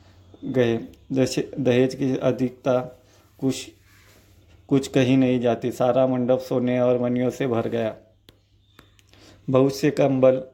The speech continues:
वस्त्र और भांति-भांति के विचित्र रेशमी कपड़े, जो थोड़ी कीमत न थे,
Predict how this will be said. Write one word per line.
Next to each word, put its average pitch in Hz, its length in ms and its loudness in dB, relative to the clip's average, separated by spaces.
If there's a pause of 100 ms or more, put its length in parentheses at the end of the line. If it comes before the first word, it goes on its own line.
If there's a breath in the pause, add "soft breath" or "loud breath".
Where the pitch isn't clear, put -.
वस्त्र 131 320 -2
और 131 400 -4
भांति-भांति 120 540 0
के 127 140 -2
विचित्र 120 400 -2
रेशमी 120 400 0
कपड़े, 120 640 0
जो 123 120 0
थोड़ी 123 300 0
कीमत 123 480 -2
न 123 200 2
थे, 117 260 -4